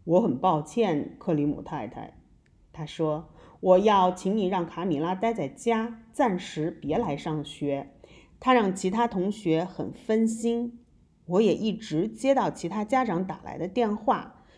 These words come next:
他们很担心那些条纹会传染。”卡米拉觉得很不好意思，她简直不敢相信，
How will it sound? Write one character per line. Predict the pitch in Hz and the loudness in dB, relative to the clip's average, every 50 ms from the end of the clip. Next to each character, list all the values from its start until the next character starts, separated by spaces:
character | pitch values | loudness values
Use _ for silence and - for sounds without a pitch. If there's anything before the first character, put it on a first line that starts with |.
| _ _ - | _ _ -8
他 | - - 339 | 0 4 6
们 | 302 269 196 | 8 8 6
很 | 185 - - 123 131 | 4 2 -4 -8 -4
担 | - 180 208 220 220 | 0 2 2 2 0
心 | 226 226 254 254 247 247 247 233 240 - | 0 0 0 2 2 2 0 -2 -4 0
那 | 240 233 220 | 2 2 2
些 | 226 220 220 | 4 4 2
条 | 220 220 - 170 131 139 170 | 2 0 -2 -6 -2 0 0
纹 | 180 170 151 143 147 160 170 202 226 | 2 2 2 2 2 0 -2 -4 -6
会 | - - - 269 214 160 | -6 0 2 2 2 2
传 | - - - - 131 123 127 160 214 254 | 0 -6 -10 -8 -6 -6 -4 -4 -4 -2
染。” | 247 196 - - - 143 160 - - - - - _ _ _ _ _ _ _ _ _ _ _ _ - - - - - | -2 -4 -4 -8 -10 -10 -10 -10 -12 -14 -20 -20 _ _ _ _ _ _ _ _ _ _ _ _ -20 -20 -20 -20 -4
卡 | - 214 220 | 0 2 4
米 | 226 208 | 4 4
拉 | 196 202 208 208 | 2 2 0 0
觉 | - 165 160 165 | 0 0 0 0
得 | 190 | 0
很 | 185 - 156 127 | -2 -8 -10 -16
不 | - - - | -12 -10 -10
好 | 190 - 170 131 | -8 -6 -4 -4
意 | 135 143 143 139 | -4 -4 -4 -6
思， | 143 - - 151 131 92 - - - - - - | -8 -8 -8 -8 -6 -6 -8 -12 -16 -20 -20 -12
她 | - - 202 | -6 -4 -2
简 | 190 190 165 147 147 | 0 0 0 0 -2
直 | 160 165 | -4 -8
不 | - - | -8 -6
敢 | - 147 131 135 | -6 -6 -6 -6
相 | - - 202 196 208 220 | -6 -4 -2 -2 0 -2
信， | 214 - 214 180 147 151 - | -2 -2 0 0 0 0 -2